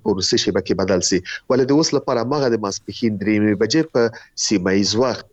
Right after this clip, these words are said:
اه، د دې لپاره د دې تړون، د مه-، مهم تړون د لاسلیک لپاره وخت ټاکل شوی.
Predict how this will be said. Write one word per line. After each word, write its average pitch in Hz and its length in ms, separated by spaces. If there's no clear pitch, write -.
اه، 95 60
د 90 260
دې 110 180
لپاره 101 300
د 95 180
دې 120 80
تړون، 107 240
د 98 60
مه-، 107 300
مهم 110 220
تړون 107 200
د 98 60
لاسلیک 92 420
لپاره 107 260
وخت 104 260
ټاکل 104 180
شوی. 98 280